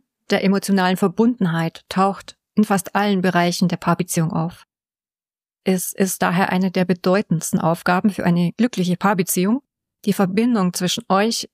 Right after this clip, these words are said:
immer wieder bewusst aufleben zu lassen und zu stärken. Hier ist ein Kurzüberblick, was ihr tun könnt. Eine Sache ist es,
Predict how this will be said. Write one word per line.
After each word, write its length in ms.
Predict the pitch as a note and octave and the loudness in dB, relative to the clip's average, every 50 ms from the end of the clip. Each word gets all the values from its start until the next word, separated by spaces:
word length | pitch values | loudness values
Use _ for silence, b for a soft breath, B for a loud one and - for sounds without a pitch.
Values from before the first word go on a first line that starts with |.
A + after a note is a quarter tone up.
| _ | _
immer 260 | - A3 B3 B3+ A3 F#3+ | 0 0 2 0 0 0
wieder 400 | G3 F3 E3+ E3+ E3+ F3+ F3+ - _ _ _ _ _ _ | 0 0 0 0 0 -2 -4 -8 _ _ _ _ _ _
bewusst 540 | - G3+ F3 F3 G#3+ C#4+ C#4+ - - - - | -2 0 2 2 2 0 0 -2 -8 -4 -2
aufleben 420 | F#3 G3+ F#3+ - F3+ F3 E3+ E3+ F3 | -2 -2 0 2 0 2 2 0 0
zu 120 | - F#3 | 0 2
lassen 280 | F3+ F3 F#3 - - - | 2 2 2 0 -2 -2
und 140 | - E3+ | -2 -2
zu 80 | - F3 | -4 -6
stärken. 580 | - - - F3 D#3+ D#3+ - - F3 F3+ F3+ - _ _ _ _ _ _ _ _ _ _ _ _ _ _ _ _ _ _ _ _ | -6 -4 -2 -2 -2 -4 -4 -4 -4 -4 -6 -8 _ _ _ _ _ _ _ _ _ _ _ _ _ _ _ _ _ _ _ _
Hier 400 | - A3+ A3+ A3+ A#3+ B3 - - | 0 2 2 2 2 0 0 0
ist 300 | A3 G#3+ G#3 - - - | 0 0 0 -2 -2 0
ein 160 | F3 F3+ F3+ | 0 0 0
Kurzüberblick, 800 | - - B3 B3+ - - - E3+ F3 E3+ F3 F3+ A3 A#3 - - - _ | 0 0 0 0 0 -2 -2 -2 0 0 2 2 0 0 -2 -8 -18 _
was 220 | - F#3 F#3 F#3 - | -2 0 0 2 0
ihr 120 | G3+ - | -2 0
tun 260 | - A3+ A3 A3 G#3+ | 2 2 2 2 0
könnt. 420 | - F3+ F#3 F3+ F3+ - - - _ _ _ _ _ _ _ _ _ _ _ _ _ _ _ _ _ _ _ _ _ _ _ _ _ _ _ _ _ _ _ _ _ _ _ _ _ _ _ | 0 -2 -2 -2 -2 -4 -10 -18 _ _ _ _ _ _ _ _ _ _ _ _ _ _ _ _ _ _ _ _ _ _ _ _ _ _ _ _ _ _ _ _ _ _ _ _ _ _ _
Eine 260 | - A3+ B3 C4+ C4+ A#3+ | -2 -2 0 0 0 2
Sache 280 | A#3 A#3 G#3+ - A3 | 2 0 0 2 0
ist 220 | F#3 G3+ G3+ - G#3+ | 0 0 0 0 -2
es, 340 | G#3 G#3 - - - - | -2 -2 -4 -10 -14 -18